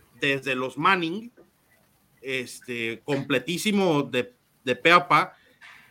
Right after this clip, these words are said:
Y, y ves a un Joe Burrow que, que, que sí te lo vendían como que el gran jugador, y sí de verdad lo es, y dices, "Güey, está haciendo grandes cosas",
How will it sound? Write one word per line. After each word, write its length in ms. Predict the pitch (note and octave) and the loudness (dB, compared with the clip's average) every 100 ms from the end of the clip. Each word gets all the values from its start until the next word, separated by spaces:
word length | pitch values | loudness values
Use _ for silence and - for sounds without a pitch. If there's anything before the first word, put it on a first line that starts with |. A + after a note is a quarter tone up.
| _ _ | _ _
Y, 140 | D#3 D3 | -8 -4
y 140 | C#3 | 0
ves 200 | D3+ G3 | 4 4
a 60 | B3+ | 4
un 180 | A#3+ A3+ | 4 4
Joe 120 | A3+ | 4
Burrow 420 | F#3 A3 A3 G#3+ | 4 6 6 6
que, 300 | F3+ D#3+ C#3+ | 4 2 2
que, 260 | D3 C3 B2+ | -2 -4 -6
que 140 | C#3 | -10
sí 100 | E3+ | -4
te 140 | D#3 | 2
lo 80 | A3+ | 4
vendían 340 | F#3 D#3 F#3+ G3+ | 4 4 2 2
como 240 | F3+ D3+ | -2 -4
que 320 | C#3+ A#2+ A#2+ | -4 -4 -6
el 100 | A#2 | -8
gran 200 | A#2+ E3 | 0 0
jugador, 540 | F#3 A#3 D#3 F3+ G#3+ - _ _ | 2 2 4 4 2 -6 _ _
y 120 | C3+ | -12
sí 140 | - | 0
de 120 | G#3 | 4
verdad 320 | G#3+ D#3+ E3+ G3+ | 4 6 6 6
lo 180 | E3 | 2
es, 220 | C#3 F3 F3+ | 2 0 -2
y 60 | |
dices, 280 | F#3 F#3 D#3 - - _ - | -4 -4 -6 -14 -20 _ -2
"Güey, 240 | D#3+ F3 | 2 2
está 160 | B2 D#3+ | 0 -6
haciendo 340 | D3+ F3+ F#3+ | -4 -4 -2
grandes 420 | F3 F3+ F#3 F3+ | 2 2 2 -4
cosas", 640 | - F3+ F3+ G3 G3+ G3+ | -4 -2 0 2 2 0